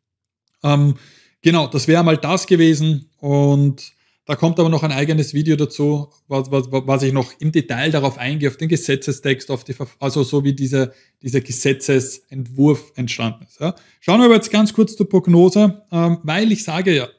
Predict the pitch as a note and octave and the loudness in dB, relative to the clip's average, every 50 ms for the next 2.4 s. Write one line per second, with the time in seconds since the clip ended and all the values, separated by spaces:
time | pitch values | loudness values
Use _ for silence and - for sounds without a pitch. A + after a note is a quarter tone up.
0 | _ _ _ _ _ _ _ _ _ _ - C#3 C#3+ C#3+ C#3+ D3 D3 - - D3+ | _ _ _ _ _ _ _ _ _ _ -4 -2 0 0 2 0 -2 -2 -2 -2
1 | D#3 D#3 F#3 F3+ - - - F3 D3 C#3 - - _ _ _ _ _ _ _ _ | -2 -2 -2 -4 -6 -4 -6 -6 -6 -6 -12 -20 _ _ _ _ _ _ _ _
2 | - D3 D#3 G#3 G#3 - F3 C3+ | -2 0 2 2 2 0 -4 -6